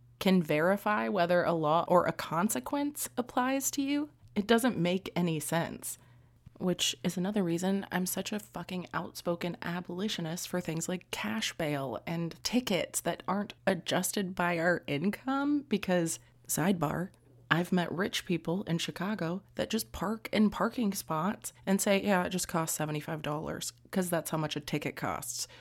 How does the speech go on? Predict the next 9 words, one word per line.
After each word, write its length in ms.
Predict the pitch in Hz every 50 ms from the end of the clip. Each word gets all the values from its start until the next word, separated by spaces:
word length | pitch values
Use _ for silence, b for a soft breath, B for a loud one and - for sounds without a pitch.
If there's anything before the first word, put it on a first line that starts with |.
| B B
Whereas 380 | 202 208 202 202 202 196 - - B B
seventy-five 540 | B - 226 240 269 277 247 - 254 240 208
dollars 420 | 226 226 262 247 226 220 214 -
at 160 | - - - -
certain 280 | - 214 208 208 202
times 340 | - - 220 214 214 190 -
in 140 | - 190 180
my 100 | 180 175
life 340 | 165 175 202 196 175 -